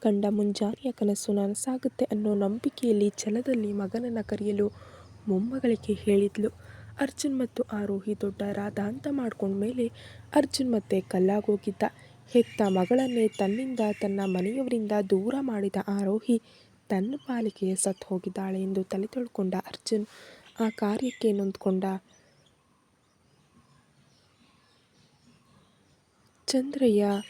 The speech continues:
ಮೊಮ್ಮಗಳ ಅಗಲುವಿಕೆಯಿಂದ ಮನೆ ಗೌರವ ಮಣ್ಣು ಪಾಲಾದ ಕ್ಷಣಕ್ಕೆ ಸೊಸೆ ಮುದ್ದು ಮೊಮ್ಮಗಳು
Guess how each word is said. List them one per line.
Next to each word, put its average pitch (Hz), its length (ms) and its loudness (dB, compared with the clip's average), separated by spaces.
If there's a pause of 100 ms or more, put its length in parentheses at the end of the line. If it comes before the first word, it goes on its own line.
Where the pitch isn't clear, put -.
(300)
ಮೊಮ್ಮಗಳ 214 520 4 (260)
ಅಗಲುವಿಕೆಯಿಂದ 208 880 0 (400)
ಮನೆ 196 260 2
ಗೌರವ 208 540 0
ಮಣ್ಣು 202 380 -2
ಪಾಲಾದ 202 520 0
ಕ್ಷಣಕ್ಕೆ 196 600 0
ಸೊಸೆ 202 300 -2
ಮುದ್ದು 226 400 0
ಮೊಮ್ಮಗಳು 208 640 4